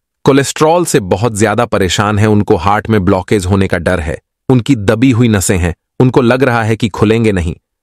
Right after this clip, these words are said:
तो ऐसे सभी लोगों के लिए दालचीनी बहुत ही इफेक्टिव उपाय है। आज इस वीडियो में आपको बताऊंगा, यानी कि अगर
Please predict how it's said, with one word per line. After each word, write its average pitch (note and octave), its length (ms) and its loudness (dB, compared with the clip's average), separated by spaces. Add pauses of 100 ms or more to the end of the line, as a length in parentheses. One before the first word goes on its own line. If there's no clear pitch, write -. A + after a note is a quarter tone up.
(120)
तो B2 120 4
ऐसे A#2 240 0
सभी A#2 300 0
लोगों A2+ 340 2
के G#2+ 140 -2
लिए G#2 200 2
दालचीनी G#2+ 640 0
बहुत F#2+ 360 -2
ही - 180 -2
इफेक्टिव G2+ 480 -2
उपाय F#2+ 340 -2
है। D#2+ 180 -6 (460)
आज A#2 240 2
इस A2+ 140 -2
वीडियो G#2+ 300 2
में A2+ 140 2
आपको G2+ 300 -2
बताऊंगा, G2 560 0 (240)
यानी C3+ 280 2
कि D3+ 200 0 (120)
अगर B2 300 2